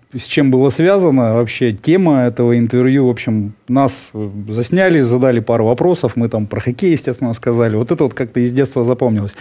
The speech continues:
Вторая история, она связана конкретно уже с хоккеем. Нам было, наверное, лет по двенадцать. Э, в Кирово-Чепецке проводился турнир. Э, гостями турнира был Нижнекамск,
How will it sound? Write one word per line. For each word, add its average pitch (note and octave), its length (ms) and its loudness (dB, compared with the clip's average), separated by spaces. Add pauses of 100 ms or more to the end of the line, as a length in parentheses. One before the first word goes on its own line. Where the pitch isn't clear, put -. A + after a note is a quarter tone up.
(460)
Вторая F3+ 420 2
история, F3 380 2
она D3 280 4
связана B2 440 0
конкретно C3 480 0
уже A2+ 160 0
с - 60 -6
хоккеем. C#3+ 580 2
Нам B2+ 180 2
было, B2 180 2
наверное, A#2+ 260 0
лет B2+ 220 0
по A#2+ 140 -4
двенадцать. C#3 800 0
Э, A#2 240 0
в - 60 -10
Кирово-Чепецке A#2 880 -2 (200)
проводился A#2 640 0
турнир. E3 520 0 (580)
Э, A2 580 -2
гостями A2+ 760 0
турнира B2 420 0
был A2+ 220 0
Нижнекамск, C3+ 720 0